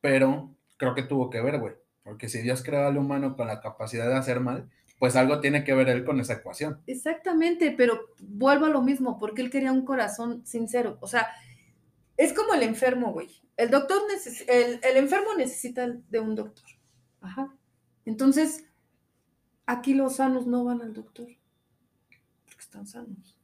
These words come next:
Speaker 1: Ujú.
Speaker 2: Entonces, Dios nos creó con eso, con esa capacidad de decidir sí, no, de hacer lo que tú quieras, güey, pero más sin en cambio, o sea, Él quiere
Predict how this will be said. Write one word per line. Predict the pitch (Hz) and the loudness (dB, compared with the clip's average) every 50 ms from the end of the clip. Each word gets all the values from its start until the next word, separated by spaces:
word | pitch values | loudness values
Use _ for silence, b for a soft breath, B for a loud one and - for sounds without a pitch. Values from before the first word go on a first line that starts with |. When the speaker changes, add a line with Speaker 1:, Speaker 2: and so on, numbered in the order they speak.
| _ _ _ _ _ _ _ _ _ _ | _ _ _ _ _ _ _ _ _ _
Speaker 1:
Ujú. | 123 117 117 113 113 - - - - _ _ | -6 -6 -6 -6 -8 -10 -14 -18 -20 _ _
Speaker 2:
Entonces, | - 214 247 247 247 285 254 - - - 208 202 | -4 0 2 4 4 4 4 2 -2 -6 -2 2
Dios | 262 262 262 254 | 4 6 6 6
nos | 254 269 262 - | 4 2 2 0
creó | - 240 240 233 240 240 | -4 -4 -2 -2 -4 -4
con | 240 247 240 240 | -6 -4 -4 -4
eso, | 240 240 - 208 208 214 - - - | -4 -6 -8 -14 -16 -18 -20 -20 -10
con | - 220 214 | -6 -4 -2
esa | 220 220 254 254 262 | -2 -2 -2 -4 -2
capacidad | - 233 220 - 208 214 214 214 214 214 214 214 | -2 -2 -2 0 0 0 2 2 2 2 2 2
de | 220 226 | 0 -2
decidir | 220 208 208 208 - 196 202 208 214 214 - - _ _ _ _ _ _ _ | -2 -4 -6 -6 -8 -6 -6 -6 -6 -8 -12 -16 _ _ _ _ _ _ _
sí, | - - 104 107 107 107 110 107 - _ _ _ | -8 -4 -2 -2 -2 -2 -4 -8 -12 _ _ _
no, | - 196 202 - 196 202 220 - - _ _ | -8 -6 -4 -4 -4 -6 -8 -12 -18 _ _
de | - 185 208 | -2 0 2
hacer | 208 208 208 - 226 226 226 | 2 2 0 0 -2 -2 0
lo | 233 233 233 | -4 -4 -6
que | 226 220 | -8 -10
tú | - 208 208 214 214 - _ _ _ - | -10 -14 -14 -14 -16 -18 _ _ _ -8
quieras, | - 220 226 226 226 220 226 247 240 - | -2 4 4 6 6 6 4 2 0 -4
güey, | - 226 226 247 - - _ _ _ _ _ _ _ _ _ _ _ _ _ _ _ | -6 -6 -6 -6 -8 -10 _ _ _ _ _ _ _ _ _ _ _ _ _ _ _
pero | 220 208 208 208 | -2 -2 0 0
más | 202 208 208 | -2 -2 -2
sin | - 208 202 202 | -2 -2 0 0
en | 202 196 | 0 0
cambio, | 208 208 214 220 220 | -2 -2 -2 -2 -2
o | |
sea, | 214 220 220 | 0 0 -2
Él | 214 214 | -2 -2
quiere | 214 226 214 226 220 226 220 - | 0 2 2 4 2 2 0 -6